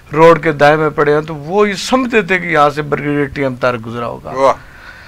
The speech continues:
Speaker 1: दूसरी चीज़ ये है कि पाकिस्तान फ़ख्र करता था। और फिर उसके बाद जो सबसे बड़ी बात है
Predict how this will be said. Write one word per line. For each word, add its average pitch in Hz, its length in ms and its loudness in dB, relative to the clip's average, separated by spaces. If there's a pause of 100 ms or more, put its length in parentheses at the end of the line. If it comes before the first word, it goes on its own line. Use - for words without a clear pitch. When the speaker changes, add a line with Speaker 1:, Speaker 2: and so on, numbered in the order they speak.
(340)
Speaker 1:
दूसरी 208 280 0
चीज़ 208 300 -4
ये 214 100 6
है 202 300 4
कि 196 340 0
पाकिस्तान 175 680 2
फ़ख्र 190 360 -2
करता 160 340 0
था। 160 220 2
और 165 200 2
फिर 202 160 0
उसके 202 260 -6
बाद 180 280 2
जो 170 160 -12
सबसे 214 340 -4
बड़ी 175 200 -2
बात 151 320 2
है 151 440 -4